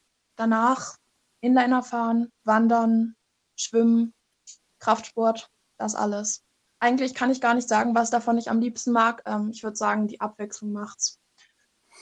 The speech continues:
Und <laughs> andere Hobbys, ähm, ja, lesen finde ich ganz schön. Ähm, aber wenn's so warm ist, kann ich mich irgendwie nicht so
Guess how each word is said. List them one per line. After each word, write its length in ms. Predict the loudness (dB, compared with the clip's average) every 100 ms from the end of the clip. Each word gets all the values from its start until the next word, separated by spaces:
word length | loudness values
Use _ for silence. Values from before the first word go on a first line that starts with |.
| -6
Und 540 | -2 2 2 0 -6 _ _ -6
<laughs> 460 | 0 0 0 -6 -14 -12 -8 0
andere 380 | 2 2 0 -2
Hobbys, 520 | -2 -2 -6 -8 -8
ähm, 460 | -4 -2 2 0 -2 -8 -20 0
ja, 200 | 6 6
lesen 320 | 6 4 2
finde 240 | 0 0 0
ich 260 | -4 -12 _ _
ganz 340 | 0 0 0
schön. 440 | -4 -2 0 0 -2 -6 -10 _ _ -6
Ähm, 340 | -2 -2 -2 -2
aber 520 | 0 2 2 -2 -4
wenn's 200 | -4 -2
so 120 | -2
warm 240 | -2 -2 -2
ist, 160 | -2
kann 140 | -4 -4
ich 120 | -4
mich 160 | -6 -2
irgendwie 260 | 0 0
nicht 220 | 0 0
so 360 | 0 0 -2